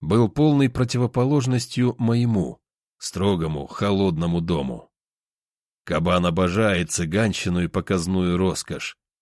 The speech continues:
Это не дом, а дворец сбрендившего римского императора. Ворота медленно разъехались, пропуская нас на территорию. Я пялился сквозь стекло на прекрасный пейзаж,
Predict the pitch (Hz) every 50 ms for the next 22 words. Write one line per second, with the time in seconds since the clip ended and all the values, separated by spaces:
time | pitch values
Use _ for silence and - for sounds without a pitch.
0 | _ _ _ _ _ _ _ - 156 170 160 165 151 156 160 151 165 180 170 123
1 | 92 - - _ _ _ _ - 110 101 82 107 107 110 110 123 147 147 113 95
2 | 95 87 87 113 143 143 135 113 113 110 - - - 110 101 92 104 113 113 98
3 | 87 - - 101 95 98 95 90 82 95 92 90 92 87 80 - 82 76 69 64
4 | 58 - - _ _ _ _ _ _ _ _ _ _ _ _ _ _ _ _ _
5 | _ _ - 73 78 82 95 127 156 156 - 135 123 131 143 135 123 131 131 127
6 | 123 120 117 104 104 92 85 80 76 - 82 73 71 69 - - - - _ _
7 | _ _ - 95 90 - 95 85 - - - 107 107 110 98 90 85 85 85 80
8 | - - 87 82 - - 87 85 82 - - 90 73 69 64 62 - - - _
9 | _ _ _ _ _ _ _ _ _ _ _ _ _ _ _ _ - 87 95 95
10 | 92 85 78 - 104 104 104 95 92 87 - - 90 82 - - 95 101 98 -
11 | - - - 101 87 - 120 113 110 92 78 - _ _ _ - 92 90 - 87
12 | 90 82 - 104 117 113 101 - - 104 101 95 - 107 110 113 104 98 110 104
13 | 82 73 - -